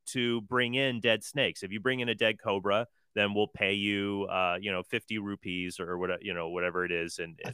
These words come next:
Speaker 1: and, uh,
Speaker 2: feel I
Speaker 1: Indian
Speaker 2: can predict where this is going. They bred cobras, didn't they,
Speaker 1: Right.
Speaker 2: Trent? Oh, they did? <laughs>
Speaker 1: Yeah, and so then you have illegal operations springing up where people are breeding cobras
Speaker 2: Oh, my
Speaker 1: and
Speaker 2: goodness.
Speaker 1: turning them in, and then, and then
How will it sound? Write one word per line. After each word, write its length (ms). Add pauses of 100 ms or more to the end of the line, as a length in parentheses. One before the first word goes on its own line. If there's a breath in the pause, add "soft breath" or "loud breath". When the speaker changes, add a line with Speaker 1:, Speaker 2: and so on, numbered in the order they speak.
Speaker 1:
and, 40
uh, 20
Speaker 2:
feel 220
I 100
Speaker 1:
Indian 60
Speaker 2:
can 100
predict 460
where 120
this 240
is 160
going. 380
They 120
bred 520
cobras, 600
didn't 260
they, 0
Speaker 1:
Right. 160
Speaker 2:
Trent? 420 (100)
Oh, 160
they 180
did? 320
<laughs> 240
Speaker 1:
Yeah, 240
and 180
so 120
then 160
you 120
have 340
illegal 500
operations 640
springing 340
up 120
where 100
people 320
are 240 (260)
breeding 460
cobras 720
Speaker 2:
Oh, 60
my 180 (240)
Speaker 1:
and 160
Speaker 2:
goodness. 20
Speaker 1:
turning 380
them 160
in, 220
and 180
then, 160
and 300
then 380